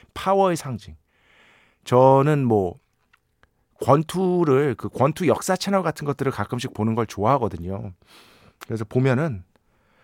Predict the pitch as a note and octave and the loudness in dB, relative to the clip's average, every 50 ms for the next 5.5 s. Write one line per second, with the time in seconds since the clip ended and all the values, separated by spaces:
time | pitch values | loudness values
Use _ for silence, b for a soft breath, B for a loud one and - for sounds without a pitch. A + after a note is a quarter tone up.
0 | _ _ _ _ _ - A2+ G#2 C3+ - - C3 A#2+ A2+ - _ _ _ _ _ | _ _ _ _ _ -8 -2 -2 -2 0 0 0 0 -2 -4 _ _ _ _ _
1 | - _ _ - - C#3 C#3+ D#3 F3 D#3+ G3+ A3 G#3+ A3 F#3+ G#3 G#3 - F#3+ B2+ | -20 _ _ -4 0 2 4 4 4 4 4 4 4 4 4 4 4 4 4 2
2 | G#2 - - - A2 F#2+ F#2 F#2+ B2 D#3 D3+ G#2 D#2+ - _ _ _ _ _ _ | -2 -4 -4 -10 -10 -8 -6 -6 -6 -6 -6 -8 -12 -16 _ _ _ _ _ _
3 | _ _ A2 C3 E3 F3+ G3 F#3+ E3 B2 G#2+ - - C3 C3+ D3+ D3 - - - | _ _ -2 0 0 2 2 4 4 4 2 2 -2 -4 -4 -4 -6 -6 -6 -6
4 | G#3 G#3+ A3+ A3+ A3 E3 C#3 A2+ - - - E3+ C3 G#2+ F#2 - - A2 F#2+ - | -2 0 0 0 0 0 -2 -6 -6 0 0 2 2 2 -2 -2 -6 -6 -6 -6
5 | - - _ _ _ _ _ _ - - | -10 -18 _ _ _ _ _ _ -20 -20